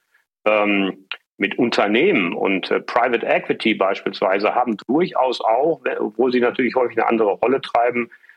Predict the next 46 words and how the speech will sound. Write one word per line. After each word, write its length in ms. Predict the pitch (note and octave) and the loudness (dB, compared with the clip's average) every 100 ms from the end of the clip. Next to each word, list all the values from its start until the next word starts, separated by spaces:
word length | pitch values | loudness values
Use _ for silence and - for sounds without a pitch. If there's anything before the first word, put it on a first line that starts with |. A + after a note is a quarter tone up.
| _ | _
äh, 100 | A#2 | -2
denken 380 | A#2 C#3 F3+ C#3 | 2 2 2 2
natürlich 400 | B2 A#2+ C3+ B2+ | 2 0 0 2
über 180 | B2 A2 | 2 0
diese 300 | A#2 A#2 A#2 | 0 0 0
Dinge 420 | A2+ A2 G2+ F#2+ | 2 2 2 0
nach. 300 | G2 G#2 D3 | 0 0 0
Da 100 | - | 0
muss 180 | G#2+ B2 | -2 0
man 120 | B2 | 0
sich 140 | A2 G#2 | 0 -2
nicht 160 | G#2 | -2
immer 380 | A#2+ A#2 G#2+ - _ | 0 0 0 -4 _
von 200 | - G2 | -4 -2
jedem 260 | F#2+ C3 C3+ | 2 2 0
inspirieren 580 | A#2+ - A2 G2+ B2+ A2+ | -2 -2 -2 0 2 2
lassen, 380 | A2+ - A2 - _ _ - | 0 0 -4 -4 _ _ -4
aber 220 | G#2 G2+ | -2 0
wissen 280 | B2 - F2+ | 0 -2 -2
sollte 320 | F2 E2 - | 0 0 -2
man 220 | E2 - | -4 -6
es. 240 | - - - - - - | -8 -10 -10 -14 -14 -6
Die 80 | - | -2
G 120 | G#2 | 0
zwanzig 420 | A#2+ D3 E3 D#3 - | 2 0 0 -2 -2
Debatten 440 | B2 G2+ G#2+ G#2+ | -2 0 -2 -2
sind 220 | F#2+ F#2+ | -2 -2
zum 140 | - G2 | -2 0
Beispiel 420 | F2+ F2+ - G2 | 0 0 -2 -2
ähnlich. 360 | - G2 A#2 C3 | 0 0 2 2
Also 100 | D3 | 0
ich 80 | |
versuche 300 | - B2 E3+ | 0 0 0
mich 120 | E3+ E3 | -2 -2
zu 140 | D#3 | -2
vernetzen 520 | - G#2+ C3 D3+ F#3 | 0 0 0 0 -2
in 120 | E3+ | 0
der 160 | E3+ E3 | 2 2
Welt. 300 | E3+ G#3+ - _ _ _ _ - _ _ - | 2 0 -4 _ _ _ _ -20 _ _ 0
Ähm, 640 | C#3 D3 D3+ D3+ D3 - _ - | 2 4 2 0 -2 -10 _ -6
ich 220 | B2+ - | -4 0
bin 220 | D#3+ E3 | 0 2
aber 500 | C#3+ C#3+ C#3 C#3 - | 2 2 2 0 -2
an 140 | - A#2+ | -4 -2
einer 320 | A#2+ E3 E3+ | 0 0 0
Stelle, 560 | - D3+ D3 C#3+ C#3 | 0 0 0 0 -2